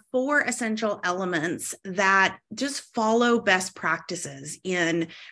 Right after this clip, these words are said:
relationships, neurodiversity, trauma, um, connection, brain, you know, child development, all the different things. And what happens is you end up with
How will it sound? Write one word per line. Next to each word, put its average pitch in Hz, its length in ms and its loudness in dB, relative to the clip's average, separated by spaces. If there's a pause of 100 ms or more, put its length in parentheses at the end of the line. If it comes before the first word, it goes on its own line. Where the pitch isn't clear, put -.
(120)
relationships, 247 800 2
neurodiversity, 196 1200 2 (200)
trauma, 214 800 6 (220)
um, 151 520 0 (300)
connection, 208 880 0 (880)
brain, 208 280 8
you 214 160 4
know, 170 120 6
child 214 300 2
development, 190 580 0
all 214 160 4
the 214 100 2
different 180 300 -2
things. - 300 -8 (520)
And 233 140 6
what 233 160 8
happens 294 520 4
is 214 180 2
you 233 160 0
end 302 220 4
up 247 200 2
with 220 280 2